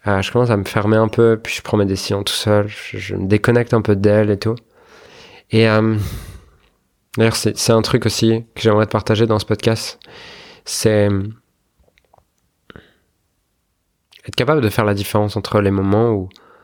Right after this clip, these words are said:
on est en colère, ou les mo-,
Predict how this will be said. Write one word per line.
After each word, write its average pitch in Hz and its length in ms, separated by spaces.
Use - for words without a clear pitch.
on 104 80
est 104 40
en 98 100
colère, 123 540
ou 117 60
les 110 100
mo-, 101 180